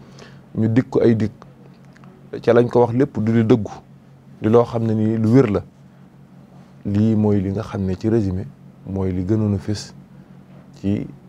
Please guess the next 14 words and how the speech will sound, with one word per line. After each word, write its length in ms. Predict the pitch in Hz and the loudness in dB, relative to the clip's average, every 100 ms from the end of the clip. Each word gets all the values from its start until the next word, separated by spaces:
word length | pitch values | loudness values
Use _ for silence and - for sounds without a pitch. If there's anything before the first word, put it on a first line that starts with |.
| - - | -20 -8
diirub 360 | 104 117 117 | -2 0 0
lim 180 | 101 101 | 0 -2
nekk 260 | 101 101 107 - - - - - - - - | -2 -6 -12 -16 -18 -20 -20 -20 -20 -20 -6
Màkkatal 380 | 107 107 101 98 | -4 -4 -4 -4
Mukarrama, 460 | 92 - 92 92 | -4 -6 -8 -8
ca 120 | 104 107 | -6 -4
loolu 180 | 101 | -2
biñ 140 | 98 98 | -2 -2
ko 100 | 117 | 0
doon 120 | 113 | 0
xool 240 | 107 104 - - - - - - | 0 -2 -2 -12 -20 -20 -20 -6
toll 180 | 104 95 | -4 -2
na 140 | 98 | -4
ci, 220 | 90 113 | -6 -8